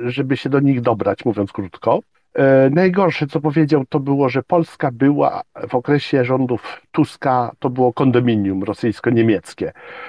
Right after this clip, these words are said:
E, to jest dość przerażające, dlatego że te, takie słowa o kondominium to jest pan poseł Braun, który jest znany z tego, że jest ekstremistą, który jest znany z tego, że należy do partii, która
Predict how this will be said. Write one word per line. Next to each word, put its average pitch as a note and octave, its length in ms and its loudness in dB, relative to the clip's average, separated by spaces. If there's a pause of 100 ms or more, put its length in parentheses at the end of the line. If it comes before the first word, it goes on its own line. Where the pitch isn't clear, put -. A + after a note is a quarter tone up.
(240)
E, - 340 4
to G3+ 100 2
jest F#3+ 180 4
dość F#3 180 0
przerażające, D3+ 800 2
dlatego B2+ 320 -4
że B2+ 80 -8
te, D3 180 -2 (160)
takie D3+ 200 -12
słowa F3+ 260 -2
o C3+ 120 0
kondominium D3+ 720 4
to C3+ 120 0
jest B2+ 340 0
pan B2 160 -6
poseł A2 280 -2
Braun, D3+ 480 4 (600)
który G#3 140 2
jest G3+ 120 2
znany A#3 220 4
z - 60 -2
tego, E3+ 160 2
że D#3 80 4
jest B2+ 160 0
ekstremistą, B2 920 0 (140)
który E3 240 2
jest C#3+ 120 4
znany F3+ 280 2
z - 60 -16
tego, F3 200 2
że C#3+ 140 2
należy D#3 320 4
do C3+ 120 2
partii, D3 460 -2
która B2+ 640 2